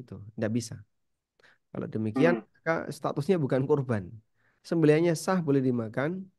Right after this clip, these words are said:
Speaker 1: tapi bukan kurban, karena kurban minimal kambing adalah satu orang. Maksimal, maksimal seekor kambing adalah milik satu orang. Wallahu a'lam.
Speaker 2: Baik. Alhamdulillah. Eh,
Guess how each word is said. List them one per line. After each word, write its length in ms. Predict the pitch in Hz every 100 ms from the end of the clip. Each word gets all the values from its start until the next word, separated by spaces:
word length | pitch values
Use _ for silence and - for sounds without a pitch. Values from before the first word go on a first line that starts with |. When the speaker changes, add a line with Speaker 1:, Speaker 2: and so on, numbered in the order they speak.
| _ _ _ _ -
Speaker 1:
tapi 160 | 127 127
bukan 320 | 113 110 107
kurban, 480 | 110 101 127 143 -
karena 240 | 117 110
kurban 560 | 113 107 113 131 147 147 - -
minimal 720 | 123 113 110 117 135 147 - -
kambing 400 | 113 110 131 139 -
adalah 320 | 110 117 120
satu 320 | - 113 98 -
orang. 180 | 92 107 _ _ _ _ _ _ _ _
Maksimal, 560 | - 127 - 139 147 107 - - -
maksimal 400 | 107 - 117 117
seekor 240 | 120 110 104
kambing 480 | 117 110 131 151 180 _ _ _ _ -
adalah 320 | 117 110 110
milik 240 | 113 123 110
satu 320 | 98 - 98
orang. 160 | 98 - _ - 120
Wallahu 400 | 117 98 95 82
a'lam. 240 | 62 - - _ _ _ _ _ _ _ _ _ _ -
Speaker 2:
Baik. 240 | 110 - - - - _ _ _ _
Alhamdulillah. 400 | 117 110 110 104 - -
Eh, 640 | 120 117 110 113 117 117